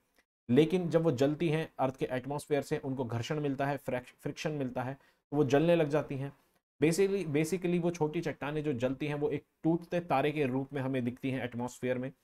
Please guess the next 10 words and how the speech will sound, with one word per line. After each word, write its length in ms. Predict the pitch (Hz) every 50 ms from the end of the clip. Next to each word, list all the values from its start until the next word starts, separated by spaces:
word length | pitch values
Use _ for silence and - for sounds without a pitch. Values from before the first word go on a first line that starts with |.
| _ _ _ _ _ _ -
तो 60 | 156
वो 220 | 127 127 160 175
कहाँ 260 | 175 170 151 165 170
दिखती 280 | 160 156 - - 156 147
हैं? 180 | 147 156 160 - _ _ _ -
वो 180 | 120 151 185 190
जलती 340 | 135 143 131 127 127 135 120
हैं 120 | 139 165
मेसोस्फीयर 760 | 170 151 135 123 120 117 113 131 151 - - - 120 107 101
में। 180 | 95 95 95